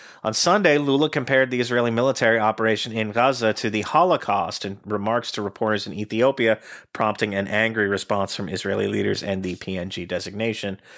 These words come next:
Lula has refused to backtrack despite some international and domestic backlash. Uh, in Ecuador, uh, the Ecuadorian government has decided not to move forward,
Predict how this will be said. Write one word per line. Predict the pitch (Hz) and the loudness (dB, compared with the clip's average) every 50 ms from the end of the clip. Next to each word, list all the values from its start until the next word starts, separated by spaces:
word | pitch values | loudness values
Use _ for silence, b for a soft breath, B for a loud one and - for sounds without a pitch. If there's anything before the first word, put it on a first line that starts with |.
| B B B B B - | B B B B B -2
Lula | 113 117 131 131 131 123 | 2 2 4 4 4 4
has | 120 117 104 107 | 4 2 0 -2
refused | 104 101 - - 131 131 139 135 127 - | -8 -8 -6 -2 0 0 2 0 0 -2
to | - | -2
backtrack | 101 - 110 113 120 110 - - 107 104 98 - | 0 0 0 0 0 -2 -2 -2 0 0 0 -2
despite | - 95 - - 101 101 98 - | -6 -10 -4 -2 -2 -2 -2 -2
some | - - 107 101 101 | -2 -2 -2 -2 -2
international | 95 95 98 101 101 101 98 98 98 - 101 95 - | -4 -4 -4 -2 -2 -2 -4 -4 -6 -6 -8 -8 -8
and | - 95 95 95 92 | -6 -6 -6 -6 -6
domestic | - 95 95 92 95 - - 90 92 | -8 -8 -8 -8 -8 -8 -8 -8 -6
backlash. | - 95 98 95 95 - 98 - - - 82 - - - _ _ _ _ B B B B B B B B B B B B B B B B B B B B B B B B B B _ | -6 -4 -4 -6 -6 -10 -14 -14 -14 -16 -18 -18 -20 -20 _ _ _ _ B B B B B B B B B B B B B B B B B B B B B B B B B B _
Uh, | - 120 120 117 120 131 139 | 2 4 6 6 6 4 2
in | 143 147 147 143 147 147 - _ | 2 2 2 0 -2 -6 -4 _
Ecuador, | 175 185 220 220 - 233 214 190 156 143 123 110 101 95 92 95 101 104 | 2 2 2 2 2 2 4 4 6 6 4 6 4 4 4 2 2 0
uh, | 117 135 143 120 113 110 110 110 113 120 117 | -2 -2 0 2 4 4 6 4 4 2 0
the | 120 120 127 127 131 143 | -2 -2 0 0 2 2
Ecuadorian | 147 156 156 156 143 127 147 156 180 202 202 180 143 | 2 0 0 -2 0 2 2 4 6 4 4 4 4
government | 143 135 131 127 120 117 | 4 2 4 2 0 0
has | 123 120 - | 0 -2 -2
decided | - 113 - - 131 131 131 127 123 117 | -2 0 2 4 6 6 6 4 2 0
not | 120 123 131 143 165 185 185 - | 0 2 2 2 2 0 0 -4
to | - - 135 131 127 127 | -4 -2 0 2 2 2
move | 120 120 120 139 160 165 151 | 2 2 2 2 2 2 0
forward, | - - 131 147 165 160 131 107 101 104 113 139 165 - | -2 0 2 4 4 4 4 4 2 2 2 0 -2 -4